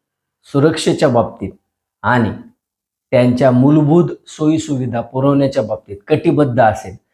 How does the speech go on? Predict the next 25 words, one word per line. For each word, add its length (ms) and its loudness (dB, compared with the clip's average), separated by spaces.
अशी 220 -4
शपथ 300 -2
घेतो. 420 -6
मात्र 420 0
एकदा 220 0
मंत्री 420 2
झालं 340 0
की 200 -4
या 120 4
सगळ्यांनाच 760 0
त्याचा 280 -4
जसा 200 -4
विसर 360 -2
पडतो 460 -10
तसाच 360 -2
विसर 360 -2
कदाचित 400 0
राज्याचे 640 -2
उपमुख्यमंत्री 880 0
अजित 520 0
पवार 340 4
यांना 320 2
पडला 360 -2
असावा. 320 -10
"दादा, 680 2